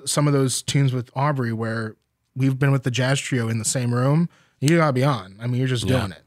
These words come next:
Speaker 2: Yeah.
Speaker 1: So you treat that like a gig.
Speaker 2: Mm-hmm.
Speaker 1: You know, but if I'm doing overdubs, I'm doing clav overdubs, man. I absolutely am trying different things and
Speaker 2: Right.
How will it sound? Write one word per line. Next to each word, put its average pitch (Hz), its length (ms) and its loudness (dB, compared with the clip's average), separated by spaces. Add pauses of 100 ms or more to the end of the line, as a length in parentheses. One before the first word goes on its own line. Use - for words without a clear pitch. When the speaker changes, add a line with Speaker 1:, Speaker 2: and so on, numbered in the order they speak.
(260)
Speaker 2:
Yeah. 87 160 -4
Speaker 1:
So - 100 0
you 139 220 4
treat 139 320 -2
that 139 140 -2
like 131 160 -2
a 131 40 -2
gig. 127 320 -4 (320)
Speaker 2:
Mm-hmm. 104 280 0 (400)
Speaker 1:
You 139 100 2
know, 127 180 2
but 139 140 2
if 139 100 0
I'm 170 120 4
doing 175 180 4
overdubs, 151 520 2
I'm 156 100 2
doing 160 180 2
clav 123 300 0
overdubs, 139 560 0
man. 156 420 2
I 131 540 2 (240)
absolutely 123 720 -2
am 107 120 -6
trying 110 420 -4
different 113 360 -10
things 107 480 -8
and 107 300 -10
Speaker 2:
Right. 92 260 -4